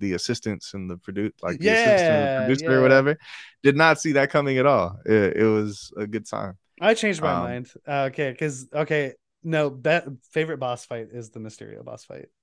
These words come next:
Speaker 1: Yeah, yeah. Oh, yeah, it's
Speaker 2: And there's a
Speaker 1: not
Speaker 2: lot
Speaker 1: like
Speaker 2: to look
Speaker 1: any
Speaker 2: at
Speaker 1: of the
Speaker 2: and
Speaker 1: other
Speaker 2: enjoy.
Speaker 1: ones.
Speaker 2: Yeah, no, it's,
Speaker 1: Mm-hmm.
Speaker 2: it's, it, it is, it is great.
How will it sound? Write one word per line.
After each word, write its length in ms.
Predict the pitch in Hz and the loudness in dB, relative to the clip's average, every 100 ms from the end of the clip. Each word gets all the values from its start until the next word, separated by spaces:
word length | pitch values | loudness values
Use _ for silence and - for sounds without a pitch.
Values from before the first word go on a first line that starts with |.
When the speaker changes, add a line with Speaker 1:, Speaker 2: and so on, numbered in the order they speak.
| _ _ _ _ 123 | _ _ _ _ 4
Speaker 1:
Yeah, 320 | 143 185 - - _ _ _ - | 6 6 0 -16 _ _ _ -8
yeah. 260 | 151 170 139 | -6 -6 -6
Oh, 300 | - 98 - - | -6 -4 -8 -4
yeah, 180 | 123 131 - | 0 0 -2
it's 500 | 127 127 131 - - _ _ | -6 -6 -8 -14 -16 _ _
Speaker 2:
And 140 | 156 160 | -6 -4
there's 160 | 170 | 0
a 60 | 123 | 2
Speaker 1:
not 20 | |
Speaker 2:
lot 280 | 165 151 175 | 2 4 4
Speaker 1:
like 20 | |
Speaker 2:
to 100 | 160 | 4
look 100 | 147 | 2
Speaker 1:
any 160 | 143 135 | 2 4
Speaker 2:
at 120 | 147 | 2
Speaker 1:
of 60 | 95 | 2
the 100 | 98 | 2
Speaker 2:
and 20 | |
Speaker 1:
other 200 | 110 90 | 2 0
Speaker 2:
enjoy. 0 | |
Speaker 1:
ones. 320 | 87 127 120 | -2 -4 -4
Speaker 2:
Yeah, 420 | 127 151 147 131 135 | -2 0 0 -2 -6
no, 180 | 143 147 | -2 -2
it's, 260 | 143 123 | -2 -4
Speaker 1:
Mm-hmm. 60 | 117 | -4
Speaker 2:
it's, 220 | 151 - | -6 -8
it, 200 | 143 147 | -6 -4
it 280 | 143 131 139 | -4 -6 -8
is, 200 | 139 139 | -8 -8
it 100 | 135 | -8
is 160 | 135 117 | -10 -12
great. 300 | 107 104 | -16 -18